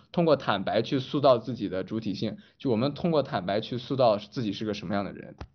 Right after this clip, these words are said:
这个是福柯想说的一个东西。因此，他说，坦白在西方，呃，从此西方社会成了一个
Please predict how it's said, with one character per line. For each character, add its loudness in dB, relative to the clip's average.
这 -2
个 2
是 -4
福 -10
柯 -2
想 -8
说 -6
的 -8
一 -8
个 -8
东 -4
西。 -12
因 2
此， -4
他 6
说， 0
坦 2
白 6
在 2
西 -2
方， 0
呃， -2
从 4
此 -6
西 -2
方 2
社 -2
会 0
成 -4
了 0
一 0
个 0